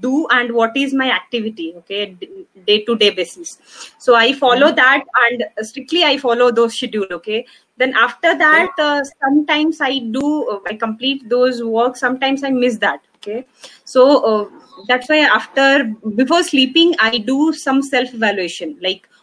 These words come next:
Speaker 1: what I missed, okay, what needs improvement,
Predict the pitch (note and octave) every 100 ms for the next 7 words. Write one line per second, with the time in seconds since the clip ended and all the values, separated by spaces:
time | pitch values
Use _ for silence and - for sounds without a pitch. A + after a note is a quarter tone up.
0 | _ G#3+ A3 B3+ C4 B3+ A3+ A#3+ - -
1 | G#3+ A#3 A3+ A3 A#3 - A#3 A#3+ C4 A#3+
2 | A3 A3 A3 G#3+ A3+ A3+